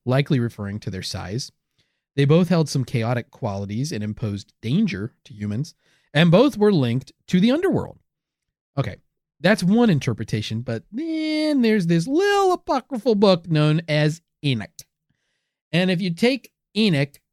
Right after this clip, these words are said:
into consideration, things get a little bit more wild and crazy, baby. Woo!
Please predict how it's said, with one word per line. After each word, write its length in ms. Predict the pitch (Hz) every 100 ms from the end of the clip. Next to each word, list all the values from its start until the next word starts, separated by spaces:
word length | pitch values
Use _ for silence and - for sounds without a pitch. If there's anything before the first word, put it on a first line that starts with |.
| _
into 220 | 180 196 214
consideration, 640 | 185 196 160 110 - 131
things 420 | 170 294 285 277
get 260 | 190 190 185
a 100 | 127
little 220 | 165 285
bit 140 | 208 185
more 280 | 151 143 117
wild 440 | 104 123 254 302
and 100 | 349
crazy, 400 | 262 196 139 127
baby. 440 | 107 107 117 135 135 _ _ _
Woo! 540 | 220 381 403 330 285